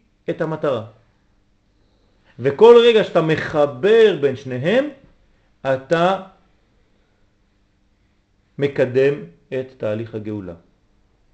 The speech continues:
כלומר, כל פעולה, כל מחשבה, כל מה שאני עושה כל רגע, צריך להיות רק בדאגה אחת, לחבר את הנשמה עם הגוף. כשהנשמה יוצאת מהגוף,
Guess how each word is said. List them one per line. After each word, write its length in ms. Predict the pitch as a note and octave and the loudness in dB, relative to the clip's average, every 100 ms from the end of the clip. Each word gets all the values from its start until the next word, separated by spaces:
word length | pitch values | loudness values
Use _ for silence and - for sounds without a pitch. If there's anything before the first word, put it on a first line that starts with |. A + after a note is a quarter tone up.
| _ _ _ _ _ _ _ _ | _ _ _ _ _ _ _ _
כלומר, 360 | C3 D3 C#3+ - | -8 -2 -2 -2
כל 360 | G#3+ A#3+ B3 G#3 - _ _ - | 4 6 6 4 -8 _ _ -6
פעולה, 480 | F#3 F#3+ E3 F#2+ - _ | -4 0 0 -2 -6 _
כל 380 | F3 G#3+ A3+ G#3+ | -2 2 2 0
מחשבה, 640 | F#3+ F#3 - F3+ B2 F2+ - _ | -8 -8 -6 -4 -2 -6 -10 _
כל 320 | G3+ A#3+ A#3+ | 2 4 4
מה 140 | G#3+ | 0
שאני 260 | G#3 F#3+ F3+ | -6 -6 -6
עושה 380 | D#3+ - F3+ F#3 F#3 | -8 -6 -6 -6 -6
כל 340 | F3+ F#3 E3 D3 | -2 0 0 0
רגע, 320 | F#3+ F#3+ G#3+ - _ _ _ - | 0 0 -4 -10 _ _ _ -12
צריך 260 | - F#3 F3 | -4 -2 -2
להיות 280 | E3+ E3 F3 | 0 0 0
רק 180 | A3+ F#3 D3+ | -2 -2 -6
בדאגה 520 | E3 C#3+ C#3+ D3+ E3 | -4 -2 0 -2 -4
אחת, 340 | C#3+ C#3+ A2+ - | -6 -6 -8 -8
לחבר 420 | A#2+ - B2+ E3+ | -10 -10 -4 -4
את 100 | D3 | -4
הנשמה 520 | B2 A#2 - B2+ F#3+ | -8 -10 -12 -8 -6
עם 160 | G#3+ D#3+ | -6 -6
הגוף. 240 | A2+ F#2 - _ _ _ _ _ _ _ _ _ _ _ _ | -8 -10 -20 _ _ _ _ _ _ _ _ _ _ _ _
כשהנשמה 560 | - C3+ C3+ - D#3+ G#3+ | -6 -4 -4 -6 -2 2
יוצאת 600 | G3+ E3+ - - A3+ A3 | 2 0 -2 2 2 2
מהגוף, 420 | F#3 D#3+ B2 A2 | -2 -4 -4 -10